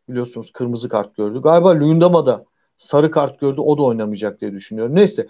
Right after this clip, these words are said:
Luyendama'ya bakarız. Luyendama cezalı mı? Bana yazar mısınız arkadaşlar? Luyendama'yı yazarsanız sevinirim. Savunma belli zaten. Omar geri döner diye düşünüyorum. Omar, Luyendama, Marka,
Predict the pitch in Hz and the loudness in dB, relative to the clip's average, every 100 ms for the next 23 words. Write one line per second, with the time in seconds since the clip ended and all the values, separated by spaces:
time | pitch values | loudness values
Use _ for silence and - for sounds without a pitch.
0 | - - - 160 185 214 220 214 214 202 | -10 -20 -6 4 6 6 4 4 4 4
1 | 208 170 165 - _ _ _ _ _ _ | 4 2 0 -6 _ _ _ _ _ _
2 | _ - 160 214 254 277 269 220 240 254 | _ -4 4 6 6 6 4 2 2 2
3 | 254 254 220 202 220 214 190 240 214 - | 0 0 2 2 2 -2 2 2 0 -8
4 | 139 123 113 117 113 - 117 120 170 202 | -4 -2 -2 -6 -8 -6 -8 -2 2 2
5 | 202 190 185 185 175 180 180 151 - 165 | 2 2 2 2 2 0 -2 -4 -4 -4
6 | 165 131 165 _ _ _ _ _ _ - | -2 -6 -10 _ _ _ _ _ _ -2
7 | 220 226 233 269 220 202 175 139 110 104 | 2 4 4 4 4 2 0 0 0 -10
8 | - _ _ _ - 185 214 214 214 - | -18 _ _ _ 0 2 4 4 2 -2
9 | _ _ _ _ 175 190 190 165 131 117 | _ _ _ _ 2 4 4 2 0 -2
10 | 110 107 120 110 120 151 _ - 185 196 | -10 -12 -12 -6 -6 -8 _ -2 0 2
11 | 185 196 - _ _ 170 190 196 185 151 | 2 0 -8 _ _ 2 4 6 4 2
12 | 135 156 180 180 196 190 196 | 0 2 0 0 2 2 2